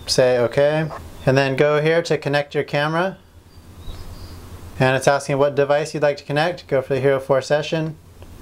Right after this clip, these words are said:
This is the first time you've connected it, yes.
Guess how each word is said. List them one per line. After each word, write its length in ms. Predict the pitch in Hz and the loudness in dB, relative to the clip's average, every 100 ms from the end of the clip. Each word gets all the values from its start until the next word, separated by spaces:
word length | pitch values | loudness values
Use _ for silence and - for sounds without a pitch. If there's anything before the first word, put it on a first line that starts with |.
| - - - - - | -16 -16 -16 -16 -6
This 120 | - | 0
is 80 | 127 | 2
the 120 | 131 | 2
first 280 | - 143 - | 2 2 2
time 140 | 143 | 0
you've 140 | 131 | 0
connected 380 | - 139 143 160 156 | 0 0 0 0 2
it, 100 | 147 | 2
yes. 640 | 139 147 - - - | 2 2 -2 -16 -20